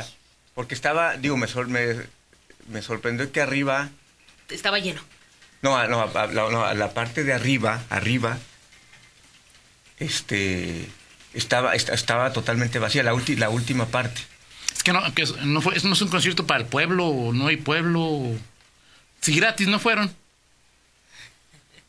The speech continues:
Speaker 2: No, la parte de arriba, la última
Speaker 1: Tiene
Speaker 2: parte.
Speaker 3: Por eso,
Speaker 1: que haber,
Speaker 3: o sea,
Speaker 1: a ver.
Speaker 3: pues, si era gratis, el pueblo
Speaker 2: No,
Speaker 3: ahí estaba
Speaker 2: supongo, no.
Speaker 3: presente.
Speaker 1: Hubieras, hubieras esperado una entrada gratis cuando estuviera Alejandro Fernández, Pepe
Speaker 3: Ri-,
Speaker 1: Aguilar.
Speaker 3: Rita, Rita,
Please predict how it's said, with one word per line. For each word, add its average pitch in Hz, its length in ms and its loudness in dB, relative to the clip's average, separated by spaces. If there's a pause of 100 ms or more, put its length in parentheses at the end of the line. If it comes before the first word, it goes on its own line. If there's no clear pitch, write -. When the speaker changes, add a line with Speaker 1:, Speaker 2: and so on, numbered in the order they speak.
(800)
Speaker 2:
No, 135 100 2
la 113 120 -2
parte 156 260 0
de 175 80 4
arriba, 135 300 0
la 98 140 0
última 117 260 -4
Speaker 1:
Tiene 339 140 2
Speaker 2:
parte. 123 100 2
Speaker 3:
Por 214 80 4
eso, 294 120 2
Speaker 1:
que 330 40 4 (140)
haber, 311 60 2
Speaker 3:
o 320 40 4
sea, 262 160 4
Speaker 1:
a 262 40 0
ver. 262 100 0
Speaker 3:
pues, - 80 -2
si 196 60 4
era 233 140 4
gratis, 247 380 0
el 190 100 -2
pueblo 175 220 2
Speaker 2:
No, 190 60 4
Speaker 3:
ahí 190 80 2
estaba 196 240 0
Speaker 2:
supongo, 190 140 0
no. 190 60 2
Speaker 3:
presente. 240 360 2
Speaker 1:
Hubieras, 180 100 0 (240)
hubieras 392 60 -18
esperado 269 640 -4
una 285 180 -10
entrada 277 440 -2
gratis 254 380 -4
cuando 220 220 -4
estuviera 220 380 -6
Alejandro 185 380 -6
Fernández, 180 1000 -2
Pepe 175 320 -10
Speaker 3:
Ri-, 160 220 2
Speaker 1:
Aguilar. 170 240 4
Speaker 3:
Rita, 180 420 4
Rita, 143 420 0